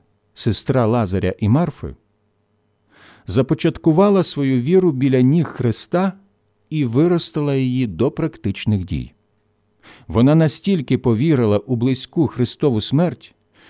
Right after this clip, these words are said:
що заживо помазала тіло Ісуса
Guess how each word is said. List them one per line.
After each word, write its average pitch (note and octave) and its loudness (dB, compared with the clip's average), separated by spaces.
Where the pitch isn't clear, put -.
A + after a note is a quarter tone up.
що - 0
заживо C3 0
помазала A2+ 0
тіло A2 2
Ісуса D#3 -4